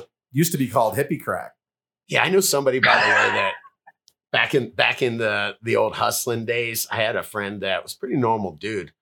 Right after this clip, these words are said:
Speaker 2: who broke his teeth while just cracking the ni-, the, the crackers that you would do.
Speaker 1: Yeah.
Speaker 2: He broke his teeth doing it, man. He couldn't even wait to fill up the balloon. He had to skip that
Speaker 3: And
Speaker 2: step.
Speaker 3: I, what's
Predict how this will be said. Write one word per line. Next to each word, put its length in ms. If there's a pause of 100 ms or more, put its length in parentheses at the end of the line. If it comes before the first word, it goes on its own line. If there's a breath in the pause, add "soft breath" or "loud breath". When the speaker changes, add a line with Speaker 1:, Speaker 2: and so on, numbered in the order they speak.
(280 soft breath)
Speaker 2:
who 100
broke 360
his 260 (120)
teeth 360 (300 soft breath)
while 200
just 260
cracking 600
the 80
ni-, 240
the, 340 (160)
the 240
crackers 480
that 140
you 100
would 160
do. 140
Speaker 1:
Yeah. 720
Speaker 2:
He 80
broke 320
his 320
teeth 420
doing 380
it, 140
man. 180
He 120
couldn't 200
even 160
wait 220
to 80
fill 220
up 120
the 80
balloon. 480 (1300)
He 80
had 60
to 60
skip 200
that 160
Speaker 3:
And 180
Speaker 2:
step. 80
Speaker 3:
I, 220
what's 440